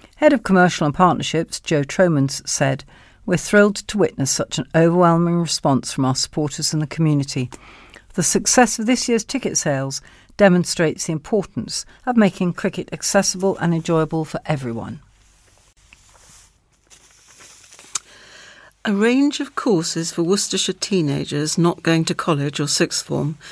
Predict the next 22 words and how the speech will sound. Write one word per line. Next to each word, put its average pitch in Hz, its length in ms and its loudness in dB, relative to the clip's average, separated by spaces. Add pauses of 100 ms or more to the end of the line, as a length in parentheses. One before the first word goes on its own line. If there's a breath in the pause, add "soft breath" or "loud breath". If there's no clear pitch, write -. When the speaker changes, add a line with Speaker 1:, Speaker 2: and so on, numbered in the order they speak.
(160 loud breath)
Speaker 2:
have 165 140 0
been 156 180 2
unv-, 156 260 2
unveiled. 156 640 0 (800 loud breath)
Worcestershire 247 500 2
County 208 400 0
Council's 170 560 -2
learning 165 340 2
services 143 760 -4 (300 loud breath)
have 180 160 -2
a 185 60 2
number 190 520 4
of 170 160 -4
new 196 560 4
young 185 380 2
adult 160 400 -2
learning 147 640 -2
Worcestershire 147 480 -2
courses 151 640 -2 (300 loud breath)
starting 143 420 0
in 147 100 0
September. 185 640 0